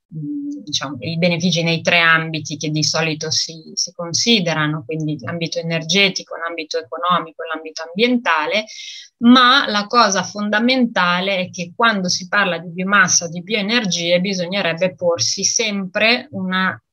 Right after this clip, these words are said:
serie di domande, quindi perché utilizzare questa risorsa, come utilizzarla, quando, dove,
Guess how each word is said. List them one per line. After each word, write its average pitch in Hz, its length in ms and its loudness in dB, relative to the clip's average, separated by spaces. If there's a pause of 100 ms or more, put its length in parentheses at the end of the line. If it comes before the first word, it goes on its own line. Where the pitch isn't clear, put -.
serie 190 460 2
di 175 120 -6
domande, 175 800 2 (400)
quindi 185 440 -4
perché 196 440 4
utilizzare 180 1080 0
questa 170 320 0
risorsa, 175 840 0
come 220 320 0
utilizzarla, 170 1000 0
quando, 170 640 4
dove, 180 720 2